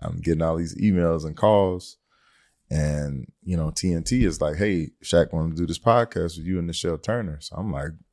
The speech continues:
"I bet." And they like, "We doing it, you know, next week." So I'm like, "Dang." Next thing <laughs> you know, you know, I get all this stuff sent to my crib, whatever, to set up everything to shoot the podcast. And I was like, "Dang, this is really happening." So,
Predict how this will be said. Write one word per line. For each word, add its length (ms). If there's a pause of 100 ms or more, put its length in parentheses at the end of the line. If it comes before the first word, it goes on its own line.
"I 80 (160)
bet." 640 (220)
And 140
they 140
like, 300 (380)
"We 120
doing 340
it, 260 (480)
you 140
know, 200
next 320
week." 340 (220)
So 180
I'm 120
like, 300
"Dang." 540
Next 220
thing 180
<laughs> 60
you 120
know, 320 (720)
you 80
know, 100
I 80
get 160
all 160
this 160
stuff 240
sent 240
to 60
my 160
crib, 400
whatever, 340
to 140
set 300
up 200 (160)
everything 560
to 100
shoot 240
the 80
podcast. 680
And 80
I 100
was 140
like, 200
"Dang, 280
this 160
is 80
really 240
happening." 480
So, 360